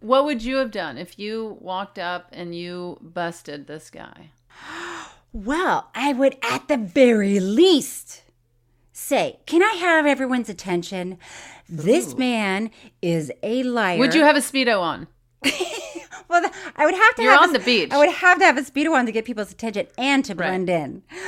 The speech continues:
Speaker 1: Okay.
Speaker 2: Otherwise, you would never make it up to the group. You know what I mean?
Speaker 1: Okay.
Speaker 2: You have to blend
Speaker 1: Mm-hmm.
Speaker 2: in. And then I would say, "This man is a liar."
Speaker 1: He's a porn star?
Speaker 2: He w-, he was in porn.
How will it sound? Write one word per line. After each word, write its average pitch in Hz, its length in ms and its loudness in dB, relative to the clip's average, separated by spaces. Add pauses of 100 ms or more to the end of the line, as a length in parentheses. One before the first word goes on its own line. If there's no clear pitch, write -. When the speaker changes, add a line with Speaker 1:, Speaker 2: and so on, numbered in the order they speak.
Speaker 1:
Okay. - 140 -8
Speaker 2:
Otherwise, 294 420 2
you 269 60 0
would 220 120 -2
never 214 220 0
make 208 180 -4
it 208 80 -4
up 190 120 -2
to 180 100 -12
the 165 60 -6
group. 160 420 -4 (220)
You 196 80 -10
know 202 60 -6
what 190 80 -8
I - 20 -10
mean? 175 260 -4
Speaker 1:
Okay. 151 160 -16
Speaker 2:
You 208 80 -6
have 214 80 -4
to 202 80 -12
blend 180 240 -6
Speaker 1:
Mm-hmm. 143 160 -8
Speaker 2:
in. 147 60 -18 (280)
And 214 140 -8
then 226 140 -6
I 208 60 -6
would 190 140 -8
say, 143 380 -12 (560)
"This 240 240 -4
man 175 220 0
is 151 120 -6
a 143 80 -10
liar." 185 640 -4
Speaker 1:
He's 175 200 -8
a 160 80 -4
porn 180 360 -4
star? 233 380 -2
Speaker 2:
He 247 80 0
w-, 233 260 -2
he 208 220 -8
was 190 240 -2
in 247 140 -4
porn. 180 480 -6